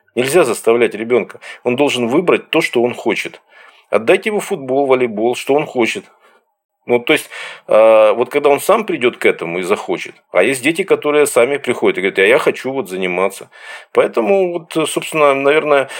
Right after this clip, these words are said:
м, человек рождается уже с какими-то своими внутренними заложенными программой от рождения потребностями. То есть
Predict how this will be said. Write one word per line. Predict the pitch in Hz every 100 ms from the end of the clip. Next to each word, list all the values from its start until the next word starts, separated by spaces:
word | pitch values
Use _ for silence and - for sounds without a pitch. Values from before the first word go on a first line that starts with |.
| - - -
м, | 62 - - - -
человек | - 160 143
рождается | 139 147 180 170 120
уже | 113 131
с |
какими-то | - 104 131 110
своими | 101 120 131 113
внутренними | 113 117 113 107 101 90
заложенными | 113 135 120 110 104
программой | - 110 117 123 104 92
от | 101
рождения | 104 107 120 104
потребностями. | 101 104 143 92 82 - 82 -
То | -
есть | 92